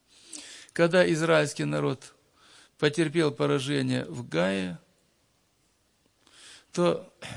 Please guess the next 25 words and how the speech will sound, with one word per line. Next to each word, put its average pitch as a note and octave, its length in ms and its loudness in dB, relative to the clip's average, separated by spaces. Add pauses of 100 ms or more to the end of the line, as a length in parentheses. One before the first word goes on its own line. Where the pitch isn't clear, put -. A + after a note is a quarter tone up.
(320)
было F3 320 2
сказано, C#3 500 -2
чтобы C#3+ 320 -4
люди C#3 280 -2
подходили C#3 840 -6 (840)
сначала E3 560 0
по C3 420 -6
коленам, C#3 720 -4
потом B2 320 -8
по A#2 140 -8
племенам, C#3+ 600 -4
потом A#2+ 400 -10 (140)
по C3 80 -6
семействам. C#3+ 680 -8 (580)
Ахан F#3 460 0
молчал E3 600 -4
до C#3 320 0
последнего. C3+ 840 -8 (1500)
Он F3 180 4
не D#3 80 0
хотел C#3 380 -2
признаваться C3+ 840 -4
в A#2 40 -10
своем D3 440 -6
грехе. C3+ 520 -12